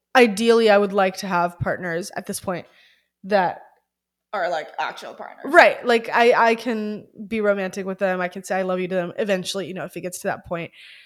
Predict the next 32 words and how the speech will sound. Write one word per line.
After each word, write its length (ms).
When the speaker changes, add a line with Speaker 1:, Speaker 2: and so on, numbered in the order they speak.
Speaker 2:
Well, 480
you'll 180
first 420
wait 140
for 160
them 220
to 80
say 200
"I 60
love 180
you" 100
first, 380
Speaker 1:
<laughs> 360
Speaker 2:
'cause 240
you're 200
a 80
coward. 400
Speaker 1:
Drama. 1300
Speaker 2:
<laughs> 60
Oh, 100
well. 120
Speaker 1:
Actually, 380
I 100
wanna 220
find 240
my 100
phone 220
because 300
that's 260
not 180
the 80
exact, 480